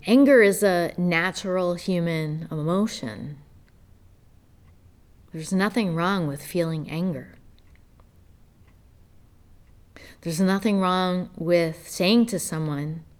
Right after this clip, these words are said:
that you're feeling angry, and here's why.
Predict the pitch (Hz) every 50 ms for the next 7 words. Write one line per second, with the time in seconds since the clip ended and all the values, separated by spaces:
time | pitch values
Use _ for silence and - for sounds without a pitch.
0 | - - _ - - - - - - - - 185 175 131 180 175 170 - 208 196
1 | 196 196 190 165 - - 175 202 233 233 190 165 147 135 127 127 147 139 - -
2 | - - - - - _ _ _ - - - - - - - - - _ - -
3 | 185 175 175 185 190 190 185 160 190 180 180 196 214 208 156 131 127 131